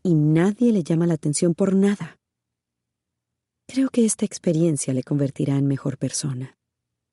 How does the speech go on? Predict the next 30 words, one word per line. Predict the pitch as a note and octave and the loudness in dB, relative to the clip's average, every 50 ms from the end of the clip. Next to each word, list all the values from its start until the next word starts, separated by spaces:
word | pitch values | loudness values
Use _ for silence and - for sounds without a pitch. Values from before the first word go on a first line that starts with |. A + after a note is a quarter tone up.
| _ _ _ _ _ _ _ _ _ _ _ _ _ _ _ _ | _ _ _ _ _ _ _ _ _ _ _ _ _ _ _ _
o | - | 0
al | C#3 | 2
menos | C#3 C#3+ D3+ D#3+ D#3 - | 2 2 2 0 0 0
en | D#3+ D3 | 0 0
una | D3 D3+ D3+ | 2 2 2
más | D3 D3 D3 - D#3 | 2 0 0 0 -2
arrepentida. | D3+ D3 D3 - C#3 B2+ B2 - - F3 F3 - - A#2+ - _ _ _ _ _ _ _ _ _ _ _ _ _ _ _ _ _ _ _ | -2 -2 -2 -2 -2 -4 -4 -4 -4 -6 -6 -6 -8 -14 -20 _ _ _ _ _ _ _ _ _ _ _ _ _ _ _ _ _ _ _
Hijo | - - - - D3 | -20 -18 -12 -8 -8
de | C#3 C#3 C#3+ | -8 -8 -10
puta. | _ _ - D3 C#3 - _ - C3+ - - _ _ _ _ _ _ _ _ _ _ _ _ _ _ _ _ _ _ _ _ _ _ _ _ _ _ _ _ _ _ _ _ _ _ _ _ _ _ _ _ _ _ _ _ - | _ _ -10 -10 -10 -10 _ -14 -16 -16 -16 _ _ _ _ _ _ _ _ _ _ _ _ _ _ _ _ _ _ _ _ _ _ _ _ _ _ _ _ _ _ _ _ _ _ _ _ _ _ _ _ _ _ _ _ -12
Siempre | - - - C4+ C#4 C#4 - D4+ D4 | -8 -2 0 2 2 2 2 2 2
he | C4 F3+ | 2 2
pensado | - F3+ F3+ - - D3+ C#3+ C#3+ | 2 0 0 0 0 0 0 0
que | - F3 D#3 | -2 -2 -2
sería | - C#3+ C3+ C#3 C#3 C#3 | -2 0 0 0 0 0
capaz | - C#3+ - - C#3 C3 | -2 -2 -2 -2 -2 -2
de | C3+ C3+ | -2 -2
cometer | - D3 C#3 C3+ B2 - D3 C#3 | -2 0 0 0 0 0 0 0
el | C#3+ D3 | 0 0
asesinato | C#3+ - - C#3+ - - C3+ C3+ C3+ - - D#3 | 0 -2 -4 -4 -4 -2 -2 -2 -2 -2 -4 -4
perfecto. | - E3 D3 - - - D3+ - _ _ - C#3 B2+ _ _ _ _ _ _ _ _ _ _ _ _ _ _ _ _ _ _ _ _ _ _ - | -4 -4 -4 -4 -6 -12 -14 -14 _ _ -18 -18 -18 _ _ _ _ _ _ _ _ _ _ _ _ _ _ _ _ _ _ _ _ _ _ -6
La | - | -4
gente | C#3 A#2 D3 C#3+ - D3+ | -4 -2 -2 -2 -2 -2
suele | - - D3+ D3+ | 0 0 0 0
acabar | C#3+ - C#3+ C3+ C#3+ C#3 | 0 0 0 0 0 0
detenida | C#3+ C#3 - C#3 B2+ C3 F3+ A3+ A3 - | 0 -2 0 0 0 0 0 -2 -2 -4
porque | - C#3+ - C#3 | -4 -4 -2 -2
no | C3 B2 | -2 -2
tiene | - - C3+ C3 B2+ | -2 -2 -2 -2 -2
paciencia. | - C3+ B2+ - - F#3+ F#3 F#3+ - - - - _ | -4 -6 -6 -4 -2 -2 -2 -2 -4 -8 -16 -20 _